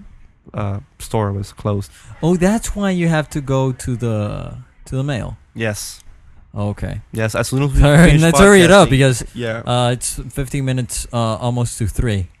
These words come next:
Speaker 1: Yeah, but, uh, it doesn't matter. It closes
Speaker 2: Okay,
Speaker 1: at
Speaker 2: fine.
Speaker 1: five or something.
Speaker 2: Cool.
Speaker 1: So I still have time, and I'm going to send it, and hopefully, uh,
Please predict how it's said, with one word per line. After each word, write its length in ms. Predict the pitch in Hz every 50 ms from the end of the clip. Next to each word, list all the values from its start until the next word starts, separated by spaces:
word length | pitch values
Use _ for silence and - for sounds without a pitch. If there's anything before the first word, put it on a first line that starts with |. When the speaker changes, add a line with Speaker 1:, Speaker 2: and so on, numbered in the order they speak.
| _ -
Speaker 1:
Yeah, 220 | 143 156 175 180
but, 140 | 165 156 139
uh, 20 | 143
it 440 | 147 147 143 143 143 143 143 139 135
doesn't 200 | 139 135 127 117
matter. 180 | 117 117 113 113
It 100 | 113 -
closes 240 | - 113 110 101 -
Speaker 2:
Okay, 240 | 127 113 - - -
Speaker 1:
at 60 | -
Speaker 2:
fine. 280 | 110 - - - -
Speaker 1:
five 200 | - 101 104 -
or 80 | - -
something. 320 | - - - - - - -
Speaker 2:
Cool. 200 | - 135 120 104 - - - _ _ _
Speaker 1:
So 260 | - - 104 104 101
I 60 | 104 107
still 240 | - - - 113
have 160 | 113 107 101 -
time, 280 | - 104 98 98 95 - - - - - - _ - -
and 320 | 110 107 107 110 107 107
I'm 120 | 110 117 110
going 140 | 123 123 120
to 80 | - 123
send 340 | - - 165 170 175 175
it, 160 | 165 165 165 - -
and 220 | 123 123 123 123
hopefully, 760 | 127 156 180 190 - - 196 196 190 190 190 185 185 190 180 175
uh, 500 | 127 123 123 120 117 117 117 120 117